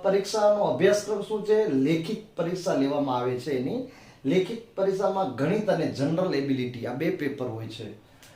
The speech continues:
હવે કુલ ગુણ નવસો, સમયગાળો દરેક પેપર માટે બે કલાક ને ત્રીસ મિનિટ, એટલે બંને પેપર એટલે ગણિત અને જનરલ એબિલિટી, આ બંનેના અલગ અલગ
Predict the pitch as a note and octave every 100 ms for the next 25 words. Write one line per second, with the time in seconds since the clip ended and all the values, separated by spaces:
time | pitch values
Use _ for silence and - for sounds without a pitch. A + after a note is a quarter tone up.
0 | - C#3 D3+ D3+ - G3+ A#3 F#3 A#3 B3
1 | C4+ - - C3 E3 F#3+ - C#3+ - -
2 | - _ _ _ _ _ _ - D3 C#3+
3 | F3 E3+ F#3 F#3+ F3+ B2+ E3 G#3+ - F#3
4 | - E3+ E3 E3+ F3+ C#3 C3 E3+ - D#3
5 | D#3 C3+ C3+ C#3 D3+ C3+ B2+ A#2 C3 B2+
6 | C#3 E3+ E3 E3+ F3 F3 G3 F3+ A#2 C#3
7 | G3 G3 F3+ C4 D#4 - - - A2+ D#3
8 | E3+ D#3 C3+ C3 B2 A2+ C3 B2+ E3 E3+
9 | D#3 D3 D#3+ C#3+ C3